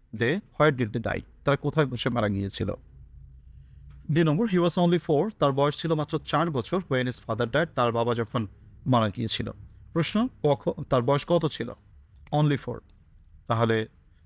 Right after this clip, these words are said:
only four কথাটি বাদ দিয়ে আমরা প্রথমে প্র-, প্রবেশ করব how old, auxiliary verb হচ্ছে was, সাবজেক্ট হচ্ছে he, বাকি অংশ when,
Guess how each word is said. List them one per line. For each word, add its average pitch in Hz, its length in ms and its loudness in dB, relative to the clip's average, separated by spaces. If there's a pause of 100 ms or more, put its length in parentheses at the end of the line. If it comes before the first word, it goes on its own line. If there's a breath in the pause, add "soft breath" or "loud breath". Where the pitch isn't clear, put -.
(200)
only 147 240 4
four 170 200 -2
কথাটি 165 300 0
বাদ 135 180 -2
দিয়ে 147 140 2
আমরা 120 180 -2
প্রথমে 135 300 -4
প্র-, 127 260 -2
প্রবেশ 120 280 -4
করব 143 280 0 (560)
how 156 160 4 (120)
old, 120 340 0 (1200)
auxiliary 139 360 2
verb 131 120 2
হচ্ছে 120 420 -2 (360)
was, 120 180 2
সাবজেক্ট 117 400 -4
হচ্ছে 113 200 -8
he, 127 260 0 (640)
বাকি 123 240 2
অংশ 123 220 -4
when, 131 600 0